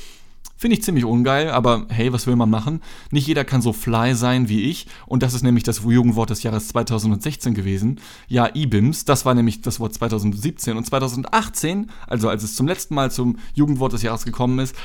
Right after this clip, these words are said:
war es das Wort Ehrenmann Schrägstrich Ehrenfrau. Und investigativ, wie wir hier von der Quittung nun mal sind, dachte ich mir, „Hey,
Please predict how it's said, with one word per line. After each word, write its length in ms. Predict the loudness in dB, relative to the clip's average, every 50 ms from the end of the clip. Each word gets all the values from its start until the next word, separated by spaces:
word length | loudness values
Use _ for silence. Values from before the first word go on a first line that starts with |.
| -12 -12 -6 -2
war 180 | 0 0 2
es 80 | 0 0
das 180 | -4 -6 -4 -2
Wort 200 | -2 -2 -4 -6 -12 -20 -12 -4
Ehrenmann 500 | 0 0 2 2 2 2 2 4 4 2
Schrägstrich 500 | 2 0 -2 -4 -2 -2 -2 -4 -4 -2
Ehrenfrau. 680 | 0 0 2 4 2 2 0 -2 -6 -10 -10 -10 -12 -14 -20 -20 -20 -20 -20 -20 -18 -18 -16 -16 -12 -10 -4 -2 0 2
Und 260 | 4 4 4 4 2 -2 -8 -8 -10 -12 -14 -16 -16 -12 -4 0
investigativ, 1000 | 2 2 4 2 2 0 -2 -2 -2 -2 -2 -4 -4 -2 -2 -2 -4 -6 -8 -12 -18 -16 -6 -2
wie 140 | 0 0
wir 280 | 0 0 0 0 0 0
hier 260 | 0 2 0 0 0
von 220 | -2 0 2 2 4
der 120 | 2 2
Quittung 360 | 0 -2 -4 -2 0 2 4
nun 100 | 4 4
mal 140 | 4 4 2
sind, 260 | 2 2 0 2 0
dachte 240 | -2 -2 -2 -4 -6
ich 140 | -4 -4 -4
mir, 160 | -2 -2 0
„Hey, 300 | 0 0 0 -2 -4 -10